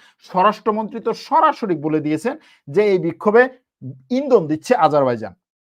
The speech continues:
আর যেহেতু এটা তুরস্কে হয়েছে, ফ্রান্সের বিভিন্ন গণমাধ্যম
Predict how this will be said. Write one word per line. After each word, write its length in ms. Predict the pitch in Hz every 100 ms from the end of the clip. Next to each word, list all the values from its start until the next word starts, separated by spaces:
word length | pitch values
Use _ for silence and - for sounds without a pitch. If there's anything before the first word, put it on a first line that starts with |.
| _ _ _ _ _ _ _ _ _ _ _ _ 156
আর 120 | 151 143
যেহেতু 200 | 180 196
এটা 140 | 185
তুরস্কে 400 | 165 202 226 -
হয়েছে, 220 | 220 202 240
ফ্রান্সের 400 | 196 160 156 147
বিভিন্ন 200 | 147 160
গণমাধ্যম 500 | 151 151 156 165 254